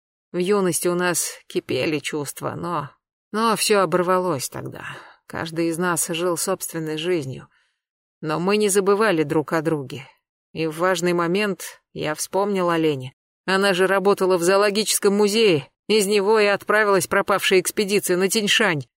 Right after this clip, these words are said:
Хотя никакая она не пропавшая. Их всех убил Дэв Хан в тридцать первом году». «Откуда вам известно?» спросила Катя.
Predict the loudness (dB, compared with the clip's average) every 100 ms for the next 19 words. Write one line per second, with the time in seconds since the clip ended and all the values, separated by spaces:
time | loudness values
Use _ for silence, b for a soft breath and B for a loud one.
0 | _ -12 -10 -6 -2 -2 -4 B B _
1 | _ -6 -4 -6 -6 -6 -4 -2 -2 0
2 | 0 0 0 0 0 -2 -4 -8 -16 _
3 | _ _ -4 -4 -4 -2 0 0 0 2
4 | 4 4 4 2 0 -2 -2 -2 -8 -18
5 | -2 0 0 -2 -2 -4 -2 -2 0 0
6 | -2 -6 -12 _ _ _ _ _ -4 -2
7 | 0 2 4 2 0 0 -2 -2 -8 -12
8 | _ -8 -6 -4 -6 -8 -10 -10 -14